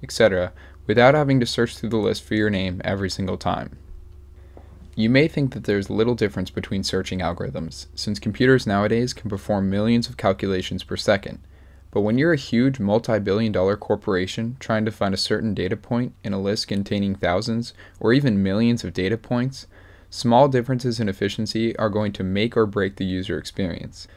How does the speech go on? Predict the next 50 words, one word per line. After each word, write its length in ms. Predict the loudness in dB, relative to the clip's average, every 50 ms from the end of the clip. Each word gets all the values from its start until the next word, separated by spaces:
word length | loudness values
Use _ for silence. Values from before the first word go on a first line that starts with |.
| -20 -20 -14 -2 2
Even 240 | 4 4 6 6 6
a 80 | 6
one 280 | 6 6 6 4 4 4
percent 360 | 2 0 0 0 2 2 2
improvement 480 | 0 0 0 0 0 0 0 0 0 0
in 80 | -2
efficiency 680 | -2 -2 -2 -2 -2 -2 -4 -4 -2 -2 -2 -2 -2 -4 -6
can 160 | -4 -2 0
mean 160 | 0 0 0
a 40 | -2
big 360 | -2 0 2 4 4 4 2
differences 600 | 2 0 0 0 -2 -6 -4 -4 -6 -6 -6 -8 -8
in 120 | -6 -4
the 100 | -2 -2
amount 280 | 0 0 0 0 0 0
of 80 | -2
time 360 | -6 -4 -2 0 0 2 2 2
that 140 | 2 0
a 40 | 0
user 380 | -2 -2 -2 -2 -2 0 0 -2
is 100 | -2 -2
waiting 400 | -2 -2 0 0 2 0 0 0
for 180 | -2 -2 -2
a 60 | 0 0
simple 320 | -2 -4 -4 -4 -4 -4
task. 500 | -4 -4 -4 -4 -4 -6 -8 -10 -14 -14 -18 -20 -20 -20 -20 -20 -20 -20 -20 -20 -20 -20 -20 -20 -20 -20 -20 -20 -6 0
Now, 80 | 2 2
before 340 | 2 2 0 2 4 4 4
we 140 | 4 2 0
jump 320 | 2 2 2 2 2 0
into 180 | -2 -2 -2 0
different 360 | 0 0 -2 -2 -2 -4 -2
types 300 | 0 0 0 0 0 -4
of 60 | -8
searching 360 | -4 -2 -2 -2 -2 -2 0
algorithms, 640 | 0 2 2 2 2 0 0 0 -2 -4 -6 -8 -6
we 120 | -2 0 2
must 260 | 2 2 2 0 -2
discern 460 | -2 -2 -2 0 2 2 2 2 2
between 320 | 0 0 -2 -2 -2 0 0
the 60 | -2
two 220 | -2 0 0 0
states 460 | 0 0 0 2 2 2 2 -2 -2
that 160 | 0 2 2 2
arrays 360 | 2 2 2 2 2 0 -2
or 100 | -2 -2
lists 240 | -2 -4 -4 -6 -6
can 180 | -6 -6 -4
be 220 | -2 0 0 0 0
in, 220 | -4 -8 -12 -16